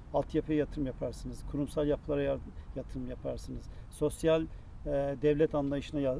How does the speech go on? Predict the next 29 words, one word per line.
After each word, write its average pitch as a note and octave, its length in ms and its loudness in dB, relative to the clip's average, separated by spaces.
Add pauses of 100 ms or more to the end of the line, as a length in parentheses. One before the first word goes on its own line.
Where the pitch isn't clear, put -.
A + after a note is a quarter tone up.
yatırım C3+ 320 -4
yaparsınız. B2 640 -4
Girişimciliğe C#3+ 580 2
yatırım C#3 300 0
yaparsınız B2 520 -6
vesaire. D3 460 -4 (300)
Dolayısıyla F3+ 340 0
o G3+ 260 4 (600)
bulduğunuz E3+ 480 4
zenginliği D#3 720 2 (1040)
işte, - 220 -4 (220)
e, D#3 60 2 (640)
hovardalıkta E3 680 6 (120)
diyeyim A#2 240 -6
yani. B2 340 -6 (180)
Harcamazsınız E3+ 680 2
bir D#3+ 60 -4
üç - 180 -8
beş C3+ 220 -4
yılda, A#2+ 180 -6
on C3 140 -2
yılda, A#2 260 -8 (220)
yirmi A#2+ 160 -4
yılda. A2+ 320 -10 (400)
Yani C3+ 180 0
daha D3 200 6
uzun C#3+ 280 2
ya D3 120 4
da D#3 160 4